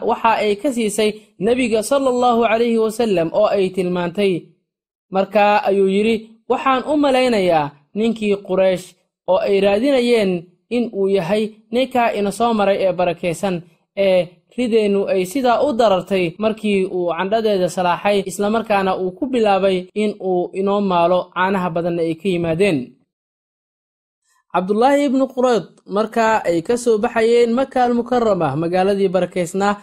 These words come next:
oo ay ku soo jeedeen Madiinatul Munawwara iyagoo hijroonaya, waxa uu yidhi, "Waxaan ka soo baxnay Makka hoosteeda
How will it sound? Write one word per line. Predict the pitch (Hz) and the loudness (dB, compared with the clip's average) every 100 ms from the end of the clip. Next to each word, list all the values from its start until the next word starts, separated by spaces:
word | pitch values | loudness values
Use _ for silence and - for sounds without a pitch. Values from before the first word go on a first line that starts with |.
| - _ - | -12 _ 0
oo | 180 | 0
ay | 185 226 202 | 2 2 0
ku | 202 262 | 0 0
soo | 247 | 0
jeedeen | 202 214 220 233 220 | 2 2 2 2 0
Madiinatul | 214 254 240 240 226 220 | -2 0 0 -2 -2 0
Munawwara | 226 247 254 233 185 139 127 | 0 2 4 4 2 0 -2
iyagoo | 185 202 196 196 185 180 | -2 0 2 2 2 2
hijroonaya, | 185 185 214 254 190 147 131 - _ | 0 0 2 2 2 0 -2 -14 _
waxa | 196 185 196 190 | -4 0 2 2
uu | 190 196 | 2 2
yidhi, | 202 214 | 2 2
"Waxaan | 202 220 214 208 | 2 0 -2 -2
ka | 247 | -2
soo | 233 214 | -2 -2
baxnay | 196 202 208 | -2 -2 0
Makka | 240 247 247 | -2 -2 0
hoosteeda | 247 247 240 180 160 | 0 -2 0 0 2